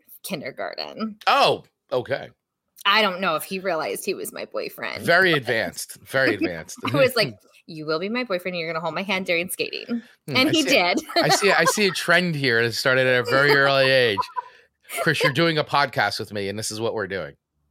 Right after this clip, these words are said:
Speaker 1: <laughs> Absolutely.
Speaker 2: Okay, okay, sure.
Speaker 1: <laughs>
Speaker 2: If you say
Speaker 1: I
Speaker 2: so.
Speaker 1: I also told Marcus,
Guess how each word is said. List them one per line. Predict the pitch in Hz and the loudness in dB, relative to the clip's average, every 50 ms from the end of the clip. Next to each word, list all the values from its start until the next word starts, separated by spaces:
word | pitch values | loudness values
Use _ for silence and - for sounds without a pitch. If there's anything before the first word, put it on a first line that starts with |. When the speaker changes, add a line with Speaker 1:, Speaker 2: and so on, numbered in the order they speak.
| _ - | _ -10
Speaker 1:
<laughs> | 370 370 - _ - 427 440 - _ - | -8 -8 -8 _ -10 -10 -10 -8 _ -10
Absolutely. | 320 - - - 117 - - 247 | -8 -4 -2 0 0 0 2 0
Speaker 2:
Okay, | 185 147 - 143 131 120 - - | 0 2 2 2 2 2 2 0
okay, | 202 208 202 175 175 170 - - 453 - - | 2 2 2 2 2 0 -2 -4 -4 -4 -4
sure. | 151 139 - 392 - - 381 - - 392 427 415 | -4 -2 -2 -2 -2 -2 -4 -2 -2 -2 -2 -2
Speaker 1:
<laughs> | - - - - - _ - - - - - | -2 -4 -4 -4 -8 _ -16 -10 -6 -4 -4
Speaker 2:
If | 165 131 | -2 -2
you | 175 185 | -2 -2
say | 175 - - 185 | 0 2 2 2
Speaker 1:
I | 180 | 2
Speaker 2:
so. | - - 165 151 - - _ - - _ _ _ _ _ _ _ _ _ - | 0 0 -2 -2 -2 -4 _ -20 -20 _ _ _ _ _ _ _ _ _ -4
Speaker 1:
I | 262 285 220 254 | 0 2 2 4
also | 254 - 214 269 | 2 2 0 -2
told | 226 - 285 233 214 | -2 0 0 0 0
Marcus, | 220 202 202 226 254 - 277 262 277 269 - | 2 2 2 0 0 0 -2 -2 0 -2 -6